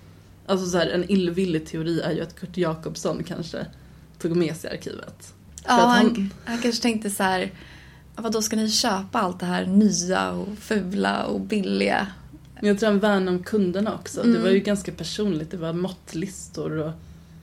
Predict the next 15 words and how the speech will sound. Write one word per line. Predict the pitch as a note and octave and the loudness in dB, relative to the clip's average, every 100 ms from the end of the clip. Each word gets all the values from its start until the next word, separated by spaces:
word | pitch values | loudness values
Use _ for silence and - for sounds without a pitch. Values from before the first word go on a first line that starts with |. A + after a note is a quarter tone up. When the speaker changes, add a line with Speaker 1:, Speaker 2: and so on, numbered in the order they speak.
| - - | -20 -10
Speaker 1:
jag | F3+ | -4
tror | F#3+ | -2
inte | F#3+ | 0
han | F3+ | 0
ville | F3+ D#3+ | 0 0
att | D#3+ | -4
det | E3 | -10
skulle | - D#3+ | -8 -8
liksom | D#3+ - E3 | -8 -8 -6
hamna | E3 F3 E3+ | -4 -4 -4
i | |
något | E3+ - | -6 -6
arkiv | D#3+ - A#3+ G#3+ G#3 | -10 -8 -8 -8 -10
kanske. | - - - G#3 - - | -12 -12 -10 -12 -14 -6
Speaker 2:
Nej. | A#3 A#3 A3 A3+ | -2 -2 -2 -6